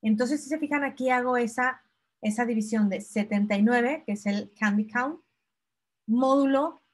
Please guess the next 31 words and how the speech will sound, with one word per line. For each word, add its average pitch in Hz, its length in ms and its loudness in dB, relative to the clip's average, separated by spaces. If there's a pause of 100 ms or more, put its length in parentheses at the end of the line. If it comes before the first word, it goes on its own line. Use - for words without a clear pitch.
(220)
band 226 320 2
member 220 360 2
count. 185 300 -8 (500)
Entonces, 208 380 -4
es 214 180 -2
setenta 214 400 0
y 220 80 0
nueve 254 220 0
entre 269 240 -4
seis, 196 320 -10
pero 220 140 -2
no 262 180 2
es 302 240 0
entre 262 300 -4
seis, 247 300 -2
es 208 240 -8 (840)
la, 214 560 2
el 233 120 -2
residuo 302 640 2
de 269 160 -2
setenta 220 580 0
y 214 80 4
nueve 254 340 2
entre 208 380 0
seis. 190 360 -6
Si - 200 -6
yo 240 100 4
lo 294 140 -2
quiero 302 220 0
leer 269 260 0
así, 302 380 -4